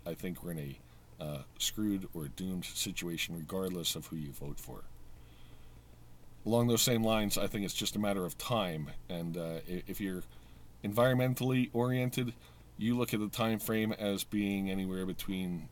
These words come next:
uh, twelve months and, uh, five years as to when, uh, things are really gonna get bad environmentally. If you're an economically oriented person, you are operating on pretty much the same timeline as a result of this quantitative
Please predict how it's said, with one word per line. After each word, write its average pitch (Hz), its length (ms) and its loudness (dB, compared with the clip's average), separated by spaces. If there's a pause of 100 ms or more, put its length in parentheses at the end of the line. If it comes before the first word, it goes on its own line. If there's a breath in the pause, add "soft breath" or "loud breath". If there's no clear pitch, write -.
(100)
uh, 87 160 -2 (460)
twelve 110 480 0 (200)
months 101 480 0
and, 92 280 0
uh, 85 160 0
five 90 400 0
years 80 420 -2
as 85 140 -4
to - 120 -8
when, 82 280 -4
uh, 76 240 -4 (140)
things 85 260 -2
are 73 60 -4
really 87 360 -2
gonna 82 160 -4
get 80 160 -8
bad 80 380 -4
environmentally. 78 720 -6 (800 loud breath)
If 95 100 -4
you're 95 140 -2
an 92 100 -2 (480)
economically 117 840 2
oriented 95 460 -2
person, 92 460 -2 (720 loud breath)
you 101 340 0 (880)
are 107 220 4
operating 113 600 2
on 92 140 -2
pretty 117 240 0
much 107 220 -2
the - 80 -4
same 95 280 2
timeline 82 640 -4 (340)
as 85 160 -4
a 87 40 -4
result 80 360 -2
of 85 80 -4
this 80 100 -4
quantitative 82 580 -4